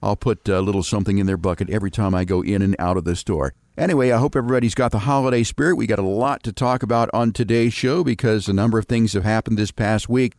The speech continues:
And one of them is the, uh, passing of Charlie Munger, who was Warren Buffett's investment partner.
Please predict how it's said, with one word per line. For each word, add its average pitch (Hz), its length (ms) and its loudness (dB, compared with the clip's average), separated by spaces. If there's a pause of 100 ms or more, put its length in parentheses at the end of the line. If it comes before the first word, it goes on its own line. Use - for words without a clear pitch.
(120)
And 127 340 0
one 156 160 2
of 262 100 0
them 147 160 2
is 131 540 2
the, 120 640 2
uh, 110 100 2
passing 170 500 -2
of 131 160 -4
Charlie 233 480 -2
Munger, 127 680 2
who 120 400 0
was 104 540 0
Warren 135 280 0
Buffett's 127 480 -2
investment 113 720 0
partner. 98 420 -2